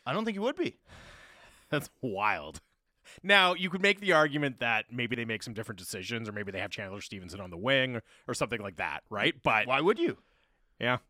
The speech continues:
Speaker 1: Chandler Stevenson right now, like, today, if you're winning, trying to win a Stanley Cup final game tomorrow,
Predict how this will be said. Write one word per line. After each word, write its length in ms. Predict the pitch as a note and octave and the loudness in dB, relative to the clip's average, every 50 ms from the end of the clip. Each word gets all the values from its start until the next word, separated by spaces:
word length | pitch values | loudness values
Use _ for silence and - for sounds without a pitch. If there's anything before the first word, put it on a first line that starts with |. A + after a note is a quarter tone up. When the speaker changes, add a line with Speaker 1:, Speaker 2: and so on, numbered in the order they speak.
| _ - | _ -6
Speaker 1:
Chandler 320 | - F3+ F3 F#3+ G#3+ G#3+ | 2 2 4 4 4 4
Stevenson 440 | - - G3+ G3+ G#3 G3 F3 F#3 E3 | 2 2 0 0 0 0 -2 -2 -2
right 260 | C#3+ C3+ D3+ E3 F#3 D#3 | 0 4 4 4 4 4
now, 200 | C#3+ B2 F#2+ E2+ | 0 -4 -4 -4
like, 180 | F2+ G2 - - | -8 -10 -10 -8
today, 460 | - - F3+ C#3 D#3+ C#3 A2 E2+ D#2+ F2+ | -4 -4 -2 0 0 0 0 -2 -6 -10
if 100 | - C#3 | -10 -8
you're 80 | C#3 C#3+ | -6 -4
winning, 240 | D3+ D3+ D3+ D3+ | -4 -4 -4 -4
trying 180 | - E3 D#3 D3+ | -4 -4 -4 -2
to 60 | D#3+ | -2
win 140 | D#3 D3+ C#3+ | -4 -2 -2
a 100 | C#3 B2+ | -2 -4
Stanley 380 | - - - D3 C#3+ D3+ D3+ - | -4 -4 -6 -4 -4 -6 -8 -6
Cup 220 | - D3 C3 - | -4 -4 -4 -2
final 280 | - D3 C3+ C3+ C3+ B2+ | -2 -4 -2 -2 -4 -4
game 200 | A#2+ B2 A#2+ B2 | -4 -6 -6 -6
tomorrow, 460 | A#2+ B2+ D#3+ F3+ C#3 G2 F#2 A2 D#3+ | -4 -2 0 0 0 -2 -4 -6 -10